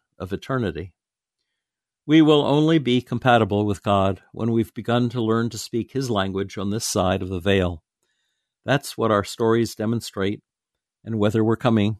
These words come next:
to a happy ending or not. But of all the stories one can hear, reports of near-death experiences are for me the most fascinating.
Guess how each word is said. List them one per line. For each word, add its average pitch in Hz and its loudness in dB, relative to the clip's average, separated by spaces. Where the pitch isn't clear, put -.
to 101 -2
a 95 2
happy 104 -2
ending 85 -4
or 95 -10
not. 92 -6
But 165 4
of 165 4
all 202 8
the 196 2
stories 135 4
one 131 2
can 131 -4
hear, 107 0
reports 131 0
of 117 -2
near-death 117 2
experiences 107 -2
are 98 2
for 117 -6
me 117 2
the 113 2
most 110 -4
fascinating. 95 -2